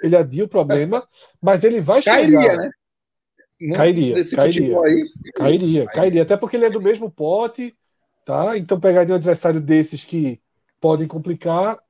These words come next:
Speaker 1: e
Speaker 2: Isso.
Speaker 1: cairia. O Bahia não ganha do Altos lá dentro. O mesmo, o mesmo aperreio que o Sport
Speaker 2: Mas ganha
Speaker 1: passou,
Speaker 2: de
Speaker 1: que o
Speaker 2: quem
Speaker 1: Fortaleza
Speaker 2: hoje?
Speaker 1: passou hoje. Não ganha de ninguém, pô. O Bahia perdeu duas vezes até de Alagoinhas. E aí, Cardoso, é...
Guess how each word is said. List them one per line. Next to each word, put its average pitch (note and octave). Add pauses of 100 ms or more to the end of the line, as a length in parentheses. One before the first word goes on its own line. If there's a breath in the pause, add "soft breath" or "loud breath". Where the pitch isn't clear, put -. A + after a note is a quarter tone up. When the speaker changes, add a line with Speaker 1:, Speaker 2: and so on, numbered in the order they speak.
(180)
Speaker 1:
e A#2
Speaker 2:
Isso. -
Speaker 1:
cairia. G3
O -
Bahia A3
não F#4+
ganha A#3+
do G#3
Altos D#3 (440)
lá E3
dentro. B2+ (960)
O F#3+
mesmo, C4+
o A3+
mesmo D4
aperreio G#3
que G3+
o -
Sport F#3+
Speaker 2:
Mas G3+
ganha C#4+
Speaker 1:
passou, -
Speaker 2:
de -
Speaker 1:
que -
o -
Speaker 2:
quem F#3+
Speaker 1:
Fortaleza E3
Speaker 2:
hoje? D3
Speaker 1:
passou D#3+
hoje. D#3+ (360)
Não F#4+
ganha G4
de G#4
ninguém, B3+
pô. -
O -
Bahia A#3+
perdeu B3+
duas A#3+
vezes G#3+
até A3+
de G3+
Alagoinhas. C#3 (800 soft breath)
E A#3
aí, C4+
Cardoso, D#3+
é... C#3+